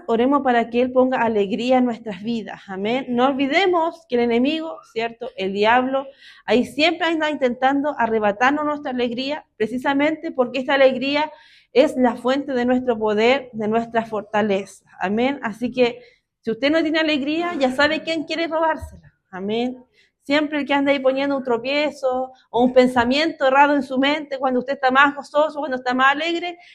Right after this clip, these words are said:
viene ese pensamiento justo y le roba esa alegría. Amén. Así que no le dé esa cabida al enemigo, porque, cierto, nuestro pensamiento tiene que estar rodeado de Dios.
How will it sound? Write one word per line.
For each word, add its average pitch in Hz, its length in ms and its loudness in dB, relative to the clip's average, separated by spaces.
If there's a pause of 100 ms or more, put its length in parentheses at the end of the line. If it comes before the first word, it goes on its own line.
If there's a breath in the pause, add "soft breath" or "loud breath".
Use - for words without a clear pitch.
(100)
viene 240 160 0
ese 233 140 0
pensamiento 240 600 0
justo 359 640 -4
y 233 100 -6
le 220 140 2
roba 233 220 0
esa 240 160 -6
alegría. 220 500 -2
Amén. 202 220 -6
Así 214 240 -8
que 208 100 -6
no 220 180 -4
le 294 160 -2
dé 294 120 -4
esa 294 180 -6
cabida 277 360 -2
al 277 40 -2
enemigo, 302 600 -4 (480 soft breath)
porque, 349 460 0
cierto, 330 440 -4
nuestro 269 240 -4
pensamiento 254 480 -2
tiene 254 160 -4
que 220 60 -6
estar 240 180 -6
rodeado 233 340 -2
de 214 140 -2
Dios. 208 500 -8